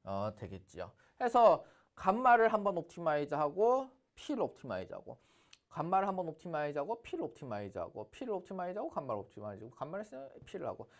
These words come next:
왔다 갔다 하는 그런 관계를 만들어야 된다는 것이 바로 요 베리에이셔널 파라미터 러닝을 하는 과정이 되었습니다. 자, 그다음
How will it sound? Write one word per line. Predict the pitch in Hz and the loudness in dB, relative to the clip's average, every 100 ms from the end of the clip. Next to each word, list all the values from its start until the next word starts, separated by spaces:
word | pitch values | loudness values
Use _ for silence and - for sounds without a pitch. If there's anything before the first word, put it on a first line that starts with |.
| _ - | _ -8
왔다 | 95 98 - 175 | -6 -4 0 2
갔다 | 190 196 190 175 | 2 -2 0 0
하는 | 180 160 135 165 190 | 0 -2 -4 -6 -10
그런 | 147 131 | -8 -8
관계를 | 127 113 101 107 170 | -8 -10 -6 -4 -4
만들어야 | 156 92 92 101 101 | -4 -8 -10 -8 -8
된다는 | 98 104 98 98 | -8 -8 -8 -6
것이 | 95 - 208 208 - _ | -6 -4 -6 -6 -16 _
바로 | - 220 208 | 4 6 8
요 | 165 | 6
베리에이셔널 | - 151 151 165 170 156 143 156 | 4 2 2 0 0 0 0 2
파라미터 | 170 143 143 151 | 2 2 0 -4
러닝을 | 107 101 107 110 | -4 -4 -6 -6
하는 | 151 147 | -6 -8
과정이 | - 98 101 104 110 110 | -10 -10 -8 -8 -8 -10
되었습니다. | 101 - - 82 - - _ _ _ _ _ _ _ - _ - | -16 -18 -20 -20 -20 -20 _ _ _ _ _ _ _ -20 _ -20
자, | - - | -18 -20
그다음 | - 190 214 165 247 349 | 0 6 8 10 8 6